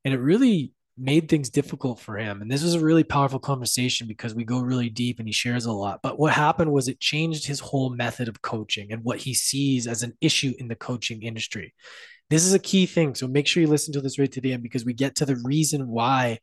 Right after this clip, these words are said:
there's a problem in this, like, hustle, hustle, hustle society of, like, entrepreneurs and the grind and what's behind it. So if you wanna find out what that is, make sure to listen to this, okay? Right till the end. Um,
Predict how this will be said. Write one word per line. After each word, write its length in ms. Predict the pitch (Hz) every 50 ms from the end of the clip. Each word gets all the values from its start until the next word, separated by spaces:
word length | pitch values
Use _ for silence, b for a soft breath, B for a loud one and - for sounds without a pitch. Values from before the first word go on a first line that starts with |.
| B B B B B B B B _ _ _ _ -
there's 180 | 131 123 123
a 40 | 123
problem 540 | - - - 131 127 127 127 123 120 113 113 -
in 440 | - 147 143 139 135 127 120 120 110 - _ _ _
this, 300 | 123 117 123 113 - -
like, 200 | 120 113 107 101 - _ _ _ _ _ _ _ -
hustle, 380 | - - 143 135 - - 127 -
hustle, 400 | 117 120 117 - - 123 110 101
hustle 400 | - - 120 - - - 117 104
society 680 | - - - 107 - - 117 110 113 113 110 110 110
of, 120 | 110 101
like, 260 | 104 107 101 98 - - -
entrepreneurs 680 | 98 95 101 - - 120 110 110 110 110 110 107 101
and 120 | 104 98 101
the 60 | 95
grind 540 | 98 110 110 110 107 104 104 101 98 98 B B B B B
and 120 | 120 110 107
what's 200 | 120 135 - -
behind 480 | - 123 107 98 120 113 113 107 101
it. 120 | - - -
So 100 | - 113
if 60 | 104
you 80 | 113 120
wanna 200 | 131 131 131 -
find 420 | - - - 139 135 131 127 120
out 160 | 131 127 113
what 140 | 120 120 -
that 180 | - 120 117 120
is, 260 | 117 110 104 - 120
make 200 | 117 117 113 -
sure 160 | - - 113
to 80 | 107 101
listen 300 | 104 104 - - - -
to 80 | 107
this, 260 | 95 95 92 - -
okay? 320 | 107 - - 110 110 120 B B B B B B B B B -
Right 200 | 120 127 123 -
till 140 | - 131
the 180 | 113 120 117 120
end. 260 | 117 110 104 101 - B B B B B B B B B
Um, 460 | 117 113 113 113 113 107 107 107 104